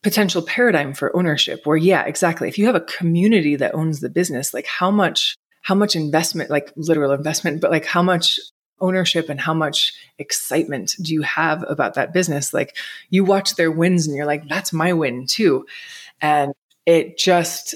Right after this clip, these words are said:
I think it really kind of turns the tide, and we see ourselves, you know, I eventually would like to be partially employee owned, partially community owned, and then we may have, you know, a strategic partner as well in there.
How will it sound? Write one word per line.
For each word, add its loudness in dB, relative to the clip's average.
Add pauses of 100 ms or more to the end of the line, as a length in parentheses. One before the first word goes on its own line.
(140)
I 0
think -2
it 2
really 4
kind -6
of -6 (240)
turns 0
the -2
tide, -2
and -4
we 4
see 2
ourselves, 0
you -6
know, 0
I 0
eventually -2
would -6
like 0
to -6
be -10
partially -4
employee -2
owned, -2 (520)
partially -2 (160)
community 4
owned, -2 (680)
and 0
then 0
we -2
may -4
have, -4
you -8
know, -6
a -8
strategic -4
partner -4
as -6
well -2
in -6
there. -8